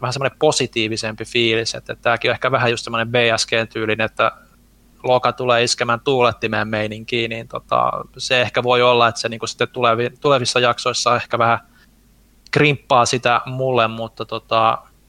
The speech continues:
siitä huolimatta näyttävää meininkiä ja hyvännäköistä avaruustoimintaa on ollut niissä muutamissa hetkissä, mitä, mitä niitä nyt on ollut, niin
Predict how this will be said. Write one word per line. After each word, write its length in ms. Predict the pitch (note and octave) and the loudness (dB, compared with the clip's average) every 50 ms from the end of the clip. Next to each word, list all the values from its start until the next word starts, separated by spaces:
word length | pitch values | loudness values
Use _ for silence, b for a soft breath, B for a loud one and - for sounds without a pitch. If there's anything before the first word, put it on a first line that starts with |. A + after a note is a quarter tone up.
| _ _ _ _ - | _ _ _ _ -16
siitä 380 | - - F#3+ C3+ G#2+ A#2+ C3 D3+ D#3+ D#3+ D3+ | -4 -2 0 0 2 0 0 -2 -4 -10 -4
huolimatta 440 | D#3 F3+ D#3+ C#3 C#3+ C3 - - D3 | 0 0 2 2 0 -2 -2 -2 -2
näyttävää 680 | D3 C#3+ B2 - - B2+ C3+ C3+ C3+ C3+ C3 C3 B2+ C3 D#3 | -2 -2 -2 -4 -2 0 2 4 4 4 4 4 2 0 -4
meininkiä 720 | C#3 C#3+ C#3+ C#3 B2 A#2+ A#2+ A#2+ - - B2+ B2 A#2+ A#2+ A#2+ | -6 -4 -2 -2 -2 -2 -6 -10 -8 -6 -4 -2 -2 -2 -2
ja 40 | |
hyvännäköistä 720 | A#2 C3 C3 B2 A#2 A2+ A2+ - - G#2+ - - B2 A#2+ - - - - | -2 -2 -2 -4 -4 -4 -4 -6 -6 -8 -2 0 0 0 0 -4 -12 -2
avaruustoimintaa 1000 | - B2+ A#2+ A#2+ A#2 A#2 A#2 - - - A#2 A2+ G#2+ G#2 G#2+ G#2 - - A2 G#2+ | 0 2 2 4 2 2 -2 -6 -6 -4 -2 -2 -2 -2 -6 -8 0 2 4 6
on 60 | G#2+ A2 | 6 4
ollut 240 | A2 A2 A2 A2+ | 2 0 -6 -8
niissä 240 | A#2 A#2 A2 - - | -8 -6 -4 -4 -4
muutamissa 540 | A#2+ A#2+ A#2 A#2 - - A2 A2+ - - A#2 | -4 -6 -8 -8 -6 -6 -6 -6 -4 -4 -2
hetkissä, 480 | A2+ A#2+ A#2 - - A2 - - A2+ A2 | -2 -2 -2 -2 -4 -4 -2 0 -2 -2
mitä, 280 | A2 A2+ - - A2+ - b b b b b _ _ _ _ _ _ | -4 -4 -2 -2 -2 -2 b b b b b _ _ _ _ _ _
mitä 220 | - B2 - A#2 | -8 -4 -2 0
niitä 200 | A#2 A2+ A2 A#2 | -2 0 -2 -2
nyt 160 | A#2 A2+ - | -4 -2 -2
on 80 | - C3 | -2 0
ollut, 400 | C3+ C3+ C3 B2 A#2 A#2 A#2 A#2+ | 2 4 2 2 2 -2 -6 -6
niin 160 | B2 A2+ - | -10 -12 -12